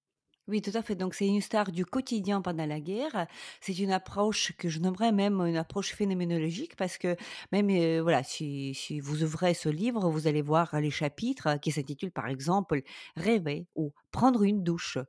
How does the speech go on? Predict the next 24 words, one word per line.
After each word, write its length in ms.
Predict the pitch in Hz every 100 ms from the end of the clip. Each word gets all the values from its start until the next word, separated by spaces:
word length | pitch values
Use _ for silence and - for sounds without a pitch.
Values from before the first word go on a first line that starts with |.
| - - 165 -
ou 160 | 185
bien « 440 | 160 175 202 226 220
Fermer 340 | - 226 208 214
la 120 | 202
porte 220 | 196 -
à 60 | 185
clé ». 260 | - 170 -
D'ailleurs, 380 | 147 151 160 160
heu, 100 | 147
Clara, 400 | 151 147 156 175 - - -
j'avoue, 240 | 151 139
j'ai 120 | 147
beaucoup 240 | 147 151 160
aimé, 320 | 156 156 170 - - -
heu, 460 | 147 143 143 139 143
ce 340 | - - 143
chapitre 440 | 135 170 - 175 160
en 160 | 151
particulier 680 | 151 165 - - 147 151 190 - - -
ou 60 | 185
bien 240 | 180 190
un 440 | 190 185 160 160
chapitre 480 | 175 202 214 208 185
qui, 580 | 170 - 165 160 160